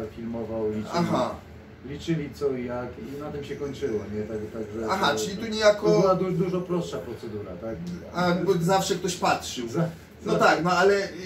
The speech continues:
Speaker 2: ale to też wymagało to, że ktoś patrzył, że też musieliście postępować w
Speaker 1: No
Speaker 2: określony
Speaker 1: tak,
Speaker 2: sposób.
Speaker 1: tak,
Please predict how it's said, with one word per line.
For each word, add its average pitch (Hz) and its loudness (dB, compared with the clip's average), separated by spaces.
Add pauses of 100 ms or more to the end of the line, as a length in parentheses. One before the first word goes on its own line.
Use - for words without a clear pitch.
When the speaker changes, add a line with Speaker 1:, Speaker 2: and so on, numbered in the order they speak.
(160)
Speaker 2:
ale 185 4
to 208 -2
też 208 0
wymagało 196 4
to, 196 2
że 185 2
ktoś 180 -2
patrzył, 185 -2
że 180 -2
też 185 -2
musieliście 185 -2
postępować 175 2
w 160 0
Speaker 1:
No 165 0
Speaker 2:
określony 175 4
Speaker 1:
tak, 165 2
Speaker 2:
sposób. 208 4
Speaker 1:
tak, 160 0